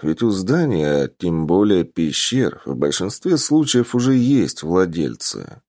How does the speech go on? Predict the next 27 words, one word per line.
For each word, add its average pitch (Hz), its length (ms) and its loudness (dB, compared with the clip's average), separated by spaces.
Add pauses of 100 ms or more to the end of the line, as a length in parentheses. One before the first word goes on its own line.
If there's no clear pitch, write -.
(200)
которые 113 640 2
гостеприимством 95 1000 0
совершенно 90 760 -2
не 76 140 -4
отличаются 73 960 -4
и 71 140 0
явно 156 420 2
не 147 140 4
обрадуются 123 760 2
появлению 82 720 0
гостей. 71 840 -6 (800)
Поэтому, 78 720 -2
крадучись, 90 640 0
входя 127 400 2
в 120 100 -4
тёмный 127 340 2
проём 104 400 2
пещеры, 78 800 -2
Мик 107 520 0
подсознательно 113 1040 2
ожидал 98 420 2
найти 101 380 0
внутри 107 500 2
кого 143 440 2
угодно, 107 640 0
разъярённого 80 760 0
Хе, 90 480 0